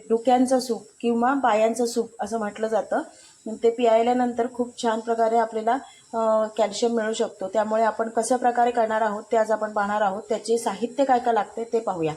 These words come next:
आता इथे मी हे डुके घेतलेले आहेत, म्हणजे पाय घेतलेले स्वच्छ धुवून, अ, केस वगैरे सगळं काढून. जवळजवळ ही पाव किलोच्या वरती आहेत. इथे कांदा एक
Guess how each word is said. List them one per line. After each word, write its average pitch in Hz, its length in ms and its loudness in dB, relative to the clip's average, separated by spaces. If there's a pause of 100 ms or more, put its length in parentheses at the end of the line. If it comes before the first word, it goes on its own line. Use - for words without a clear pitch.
(500)
आता 208 200 0
इथे 233 300 0
मी 240 120 2
हे 240 220 2
डुके 240 320 0
घेतलेले 233 420 2
आहेत, 220 220 2
म्हणजे 226 180 -2
पाय 220 280 2
घेतलेले 226 400 -2
स्वच्छ 220 320 -4
धुवून, 226 380 0 (540)
अ, 196 100 -2
केस 208 300 -4
वगैरे 220 260 0
सगळं 208 220 -2
काढून. 214 380 0 (1160)
जवळजवळ 226 380 2
ही 226 100 0
पाव 202 320 2
किलोच्या 220 280 -2
वरती 220 320 -2
आहेत. 202 280 0 (1900)
इथे 233 240 -6
कांदा 220 420 2
एक 233 180 0